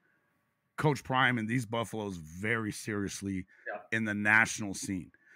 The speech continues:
Speaker 1: If he starts pulling guys off like this, and you're getting, and you get him big in the trenches, you know he's gonna get corners. He's the best, one of the best corners to ever play the game, period.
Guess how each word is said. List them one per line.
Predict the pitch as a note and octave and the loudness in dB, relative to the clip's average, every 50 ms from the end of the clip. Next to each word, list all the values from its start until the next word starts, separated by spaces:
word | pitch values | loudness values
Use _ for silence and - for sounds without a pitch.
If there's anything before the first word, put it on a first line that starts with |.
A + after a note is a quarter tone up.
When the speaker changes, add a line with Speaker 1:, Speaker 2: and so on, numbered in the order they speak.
| - - - - - | -20 -20 -14 -4 0
Speaker 1:
If | G#2+ G#2+ G2 - | 0 0 2 2
he | B2+ D#3+ F#3 | 2 2 2
starts | F#3 - - F3 F3 D3+ - | 2 2 2 2 2 2 -2
pulling | - - E3 D#3 C#3 C#3+ B2+ | -2 0 0 2 2 0 0
guys | A#2 A2+ A#2 A2+ A2 A2+ | 0 0 0 0 0 0
off | A2+ A2+ G#2 - A#2+ | 0 -2 -2 -2 -2
like | A2 A2 F#2+ _ | -2 -2 -4 _
this, | - F#2+ F#2 D2+ - - - _ - | -6 -8 -8 -8 -10 -14 -16 _ -8
and | G2 F#2+ G2 | -6 -4 -2
you're | A2 B2 C3 | 0 0 2
getting, | B2 C#3+ C3+ B2 A2 | 4 4 4 4 2
and | G#2+ G2+ G#2+ | 0 0 2
you | A#2 C#3 | 2 2
get | C3 D3 D#3 C#3+ | 4 4 4 4
him | B2 B2 | 4 2
big | A#2+ B2 B2+ B2 | 2 2 0 0
in | A2 | -2
the | G#2 F2+ | -4 -4
trenches, | - - B2 A#2 - G2 F#2+ G2 | -2 -2 -2 -2 -2 -4 -2 0
you | A#2+ C#3 | 2 4
know | D#3 F3 F#3+ F3+ | 6 6 8 10
he's | D#3+ D3 C3+ A#2+ | 10 8 8 4
gonna | A#2+ A#2 A2 G2+ | 2 0 0 0
get | G#2+ G#2 - | -2 -4 -4
corners. | - G#2 A#2+ C#3+ D3+ D3+ C#3 - | -4 -2 0 2 2 2 2 2
He's | - E3 D3+ D3 | 0 0 4 4
the | E3+ | 4
best, | D3 E3+ E3+ D#3 - - | 4 6 4 4 2 2
one | D#3+ F3 F3 | 4 4 4
of | |
the | D#3+ C#3 | 4 4
best | C#3 D3+ D3 - | 4 2 0 0
corners | - D#3 D3+ D#3 D3+ C#3+ - | 0 2 2 4 4 2 2
to | - C#3+ | 0 -2
ever | C3 B2 A2+ | -2 -2 -4
play | - - - C3 C3 | -6 -2 -2 0 0
the | A#2+ A2+ | 0 -2
game, | G#2+ A#2 A#2+ C3+ A#2 | -2 -2 -2 -2 -2
period. | - - C3+ C#3 C#3+ B2+ F2+ - | -2 -2 -2 -2 -2 -2 -4 -6